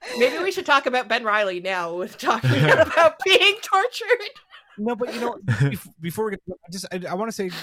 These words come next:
Speaker 3: going back to, like, what we were talking about, like, it all being connected, right? Like, and we're talking about the Nexus events in Loki.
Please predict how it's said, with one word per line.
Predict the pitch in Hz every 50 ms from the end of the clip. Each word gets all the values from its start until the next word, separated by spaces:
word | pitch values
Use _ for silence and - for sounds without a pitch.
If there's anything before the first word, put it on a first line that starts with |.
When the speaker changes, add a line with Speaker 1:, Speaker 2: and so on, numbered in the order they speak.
| - - -
Speaker 3:
going | 165 170 165
back | 160 151 -
to, | 151 147
like, | 135 123 131
what | 135 135
we | 139
were | 135 120
talking | 135 135 123 120
about, | 117 120 117
like, | 110 110 110 107
it | 110 110
all | 113 117 104
being | 117 113 110 98
connected, | - - 104 104 127 151 - _ - 78 65 58 55 _ _ _ _ 104
right? | 98 104 123 151 - _
Like, | 127 117 113 113 110 104 - - -
and | 117 110
we're | 107
talking | - 113 107 98 104
about | 104 101 98 -
the | 95
Nexus | 95 95 98 - - 110 - -
events | 123 117 123 127 131 131 - -
in | - 113 104 98
Loki. | 95 98 107 107 - 160 175 180 180